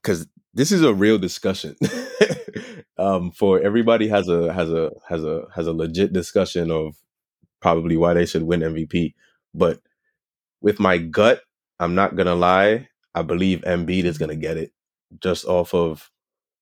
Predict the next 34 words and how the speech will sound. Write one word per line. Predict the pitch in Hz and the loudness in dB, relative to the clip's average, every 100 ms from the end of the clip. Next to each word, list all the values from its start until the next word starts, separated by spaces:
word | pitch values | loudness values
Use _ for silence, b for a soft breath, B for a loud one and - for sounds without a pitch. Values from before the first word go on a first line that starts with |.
| _ _ - | _ _ -14
there's | 87 87 107 95 | -4 2 2 2
a | 98 | -2
change | - 120 123 135 123 | 0 2 4 4 2
in, | 110 104 98 87 _ _ - 90 | 2 2 0 -4 _ _ -6 -4
I | |
believe | 90 98 113 | 0 2 2
media | 98 107 110 107 | 4 4 6 4
looks | 98 98 - | 4 2 2
at | 92 | 2
also | 95 95 95 | 2 0 0
a | 87 | -2
change | - 101 95 87 | -2 -2 0 0
in | 87 85 78 | 0 -2 -4
a | |
player's | 85 101 90 82 | 0 2 4 2
game | 82 87 87 98 - | 0 0 2 0 -4
along | 82 82 85 85 | -4 0 2 2
with | 85 - | -2 -4
where | 82 85 | -4 -2
the | 80 | -2
team | 80 90 85 | -2 -2 -2
is | 80 | 0
at. | 85 98 - _ _ _ _ _ _ _ | 0 0 -4 _ _ _ _ _ _ _
Um, | 80 80 78 76 80 _ - | 0 2 2 -2 -8 _ -6
Jokic, | 82 104 110 107 92 - | 2 2 4 0 -2 -12
he's | - 113 101 | -2 -2 2
held | 110 107 | 2 2
the | 95 | 2
fort | - 107 92 | 2 0 2
for | 101 | 2
all | 95 98 | 2 2
eighty-two | 95 87 - 98 107 - | 0 -2 -2 -2 -2 -4
and | 85 | -2
not | 85 92 | 0 0